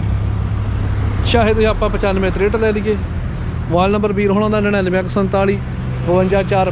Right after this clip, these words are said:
ਪੈਂਹਠ। ਆਪਾਂ ਇਸ ਟਾਈਮ ਜਗਰਾਓਂ ਸ਼ੇਰਪੁਰਾ ਚੌਂਕ, ਲੁਧਿਆਣੇ ਤੋਂ ਮੋਗਾ ਰੋਡ ਦੇ ਉੱਤੇ ਮੌਜੂਦ ਆ। ਸ਼ੇਰਪੁਰਾ ਚੌਂਕ, ਜਗਰਾਓਂ ਸ਼ਹਿਰ। ਬਾਕੀ ਆਫਰ ਲੱਗੀਆਂ ਹੋਈਆਂ ਨੇ,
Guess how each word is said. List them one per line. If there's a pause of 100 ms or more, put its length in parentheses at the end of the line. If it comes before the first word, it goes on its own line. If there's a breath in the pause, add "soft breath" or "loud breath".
ਪੈਂਹਠ। (1400)
ਆਪਾਂ
ਇਸ
ਟਾਈਮ
ਜਗਰਾਓਂ (520)
ਸ਼ੇਰਪੁਰਾ (140)
ਚੌਂਕ, (480)
ਲੁਧਿਆਣੇ
ਤੋਂ
ਮੋਗਾ
ਰੋਡ
ਦੇ
ਉੱਤੇ
ਮੌਜੂਦ
ਆ। (760)
ਸ਼ੇਰਪੁਰਾ (120)
ਚੌਂਕ, (400)
ਜਗਰਾਓਂ (120)
ਸ਼ਹਿਰ। (2250)
ਬਾਕੀ
ਆਫਰ
ਲੱਗੀਆਂ
ਹੋਈਆਂ
ਨੇ,